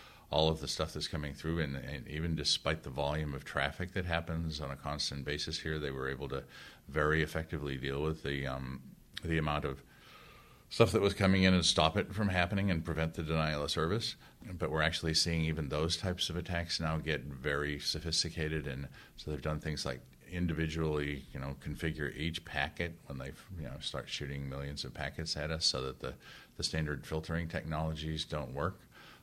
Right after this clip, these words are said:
Um, we've been, because of the, the way we watch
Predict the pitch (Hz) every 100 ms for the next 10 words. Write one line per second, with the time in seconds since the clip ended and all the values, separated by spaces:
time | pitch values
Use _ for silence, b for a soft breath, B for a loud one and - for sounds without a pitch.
0 | 120 80 67 69 69 67 69 76 69 71
1 | 69 64 - - - - - 90 73 73
2 | 71 67 67 69 B B B B B B
3 | B B B - - 107 101 92 87 82
4 | 85 95 - -